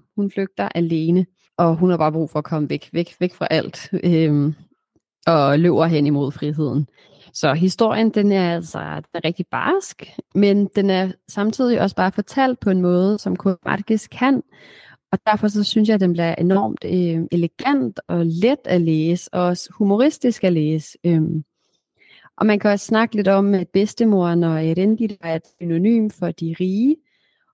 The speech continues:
øh, og udviklede landes udnyttelse af de fattige og underudviklede lande, hvor altså bedstemoren ligesom er et rigt i-land, udnytter Erendi der, som er et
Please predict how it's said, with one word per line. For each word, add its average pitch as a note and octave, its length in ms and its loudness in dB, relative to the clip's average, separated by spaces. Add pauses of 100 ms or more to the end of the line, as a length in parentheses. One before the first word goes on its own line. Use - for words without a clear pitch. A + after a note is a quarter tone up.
(200)
øh, F3 180 2
og E3+ 260 -4
udviklede B3 640 0
landes F3+ 540 0 (120)
udnyttelse C4+ 880 0
af G3 100 -4
de F3+ 220 -4
fattige A3+ 500 0
og A3 100 -2
underudviklede F3+ 720 0
lande, D3 320 0
hvor E3+ 240 2
altså D3+ 240 -2
bedstemoren E3+ 760 0 (920)
ligesom E3+ 260 0
er - 120 -4
et D#3 180 -4
rigt F3+ 280 0
i-land, B3 500 0
udnytter G#3 420 2
Erendi F3+ 440 0
der, F3+ 140 -4
som E3 220 -6
er D#3 40 -4
et D3+ 100 -10